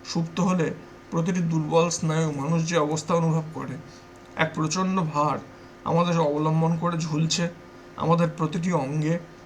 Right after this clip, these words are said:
ঘরের প্রতিটি আসবাবে, আমাদের সুরার পাত্রে এবং প্রতিটি জিনিস সেইভাবে অবদমিত,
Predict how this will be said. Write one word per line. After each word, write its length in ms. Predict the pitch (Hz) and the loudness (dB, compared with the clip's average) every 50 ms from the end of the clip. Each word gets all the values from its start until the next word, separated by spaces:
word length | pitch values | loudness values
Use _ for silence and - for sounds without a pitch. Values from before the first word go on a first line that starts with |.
| - - | -10 -6
ঘরের 320 | 156 160 156 160 170 170 160 | -2 2 4 4 4 4 4
প্রতিটি 400 | 156 - 180 156 - 196 180 165 | 0 -2 -8 -6 -6 -4 -2 0
আসবাবে, 600 | 147 127 143 139 143 151 151 147 151 165 165 160 - - - - - - - | 0 0 -2 -4 -2 0 0 0 2 2 0 0 -2 -8 -16 -18 -20 -18 -10
আমাদের 320 | - - 147 160 170 165 165 | -4 -2 0 2 2 2 2
সুরার 400 | 160 - - 170 165 165 160 160 165 | 0 0 -2 0 2 2 2 2 2
পাত্রে 520 | - 139 139 139 - - - 165 170 175 - - - - - - - - | 0 -2 -2 -2 -4 -6 -4 -2 -2 -2 -4 -8 -14 -20 -20 -18 -12 -6
এবং 260 | - 160 165 170 170 160 | -2 0 0 0 0 0
প্রতিটি 320 | - 170 160 165 175 170 | 0 -2 0 -2 -2 -4
জিনিস 500 | 170 170 170 170 180 180 165 160 - - - - - - - - - - - - | -2 0 0 2 2 2 2 0 -2 -4 -6 -12 -20 -20 -20 -20 -20 -20 -14 -8
সেইভাবে 480 | - - 175 175 165 151 165 165 160 160 | -4 0 2 2 4 4 4 4 6 4
অবদমিত, 680 | 143 139 143 147 147 156 156 160 165 160 165 170 | 4 4 2 0 0 2 4 4 4 2 0 -2